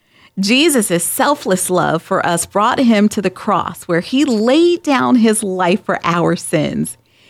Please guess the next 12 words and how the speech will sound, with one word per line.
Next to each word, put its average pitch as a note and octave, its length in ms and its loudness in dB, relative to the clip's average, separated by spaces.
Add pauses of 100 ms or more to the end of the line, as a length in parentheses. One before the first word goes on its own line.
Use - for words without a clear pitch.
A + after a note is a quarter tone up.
(140)
He F#4+ 240 4
knew E4+ 260 4
that G#3 200 0
there C4+ 180 2
was A3+ 180 2
no C#4 480 4
other E4 240 2
way, E3 560 0 (480)
so G#3+ 220 0
he C#4+ 240 2
willingly G#3 680 4
took F#4 440 -4